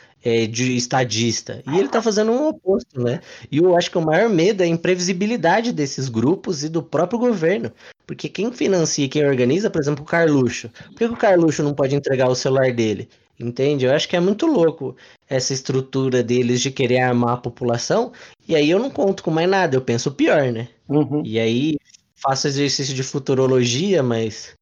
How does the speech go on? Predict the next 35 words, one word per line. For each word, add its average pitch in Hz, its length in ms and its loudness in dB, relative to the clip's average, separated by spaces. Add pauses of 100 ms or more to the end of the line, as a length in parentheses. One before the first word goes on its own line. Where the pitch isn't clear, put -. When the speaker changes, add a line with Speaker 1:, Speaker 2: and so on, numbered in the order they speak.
(340)
Speaker 1:
eu 120 100 0
lembro 135 240 0
da 135 160 2
Hannah 120 400 0
Arendt 113 320 -2
no 107 360 -2
Homens 117 420 0
em 107 100 -6
Tempos 110 320 -4
Sombrios, 127 600 -2 (340)
que - 120 -6
ela 127 160 2
vai 131 240 0
falando 123 420 2
lá 123 180 0
no, 131 120 0
logo 165 200 2
no 135 360 -2 (200)
começo, 120 460 -2
acho - 80 -8
que - 80 -4
era 113 120 0
a - 20 -6
página 120 400 -2
sete, 123 500 -4 (400)
que - 100 -6
ela 113 160 0
ia 113 180 2
falando 110 460 -2
de, 104 200 -6
tipo, 104 580 -6 (460)
é, 113 340 0
era 139 240 2
tudo 190 260 0
público. 127 600 -2